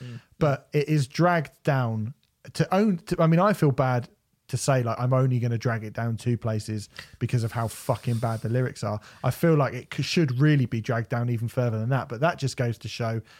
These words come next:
Speaker 2: how bad Viva Brother and Queen and Paul Rodgers and Eoghan and Six Feet Under really are, that I'm
Speaker 1: Mm.
Speaker 2: w-, I, I'm willing to, like, put it fifth.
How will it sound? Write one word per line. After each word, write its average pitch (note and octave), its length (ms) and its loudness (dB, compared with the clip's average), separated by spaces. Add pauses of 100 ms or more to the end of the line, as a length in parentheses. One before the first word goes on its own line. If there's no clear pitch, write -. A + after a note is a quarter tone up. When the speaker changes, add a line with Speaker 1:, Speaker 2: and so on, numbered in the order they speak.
(120)
Speaker 2:
how A2+ 220 -4
bad A2+ 500 -2 (480)
Viva B2 240 2
Brother A2+ 420 -2
and A2 140 -4
Queen A2+ 240 -2
and G#2+ 100 -4
Paul A2+ 160 -2
Rodgers A2 380 -2
and G#2+ 160 -4
Eoghan A2+ 400 -4
and A2 120 -4
Six - 220 -12
Feet A2+ 140 -6
Under A2 240 -4
really A2 340 -2
are, A2 300 -2 (600)
that A#2+ 100 0
I'm A#2+ 260 0
Speaker 1:
Mm. A2 60 -4
Speaker 2:
w-, A#2+ 100 -4
I, B2 240 -2
I'm B2 140 2
willing B2 360 2
to, - 160 -4
like, A2+ 380 -6 (480)
put C3+ 160 2
it - 160 -8
fifth. - 480 -10